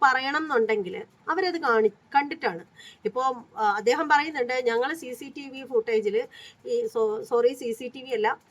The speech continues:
അവിടെ വെച്ചിരിക്കുന്ന ക്യാമറകൾ മുഴുവനും ചെക്ക് ചെയ്ത് നോക്കിയിട്ട്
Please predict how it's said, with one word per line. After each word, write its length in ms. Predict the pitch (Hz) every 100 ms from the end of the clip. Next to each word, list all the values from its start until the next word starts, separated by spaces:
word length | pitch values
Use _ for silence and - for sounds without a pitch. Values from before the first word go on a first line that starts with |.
| - -
അവിടെ 160 | 269 285
വെച്ചിരിക്കുന്ന 460 | 262 285 277 277 254
ക്യാമറകൾ 540 | 247 226 240 262 269
മുഴുവനും 640 | 240 220 240 247 233 -
ചെക്ക് 300 | - 233 -
ചെയ്ത് 280 | 311 311 285
നോക്കിയിട്ട് 600 | 214 220 285 233 233